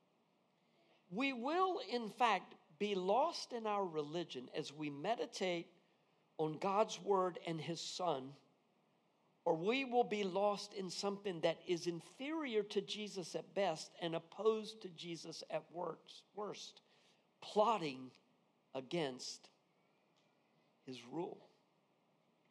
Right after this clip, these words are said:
While it's a good thing for us to seek to understand the world and its ways at, at,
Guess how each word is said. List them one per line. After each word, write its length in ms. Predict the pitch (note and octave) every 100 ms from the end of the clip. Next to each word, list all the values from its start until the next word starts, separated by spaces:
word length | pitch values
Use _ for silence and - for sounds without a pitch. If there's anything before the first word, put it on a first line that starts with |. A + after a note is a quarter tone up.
| _ _ _ _ _ _
While 220 | G#3+ A3
it's 160 | G#3+ -
a 40 |
good 280 | G#3 C#4 D#4
thing 240 | D4 C#4 A3
for 160 | A3
us 200 | G#3 G3+
to 160 | - G3
seek 400 | - - B3 -
to 140 | G#3+ -
understand 840 | G#3 G3+ F#3 G3 - A3 G#3+ A3 G3+
the 80 |
world 480 | F#3 F3 G3+ G3+ F#3
and 100 | D#3+
its 240 | D#3 - -
ways 480 | E3+ F#3+ G3 G3 -
at, 80 | - - - - - -
at, 140 | F3+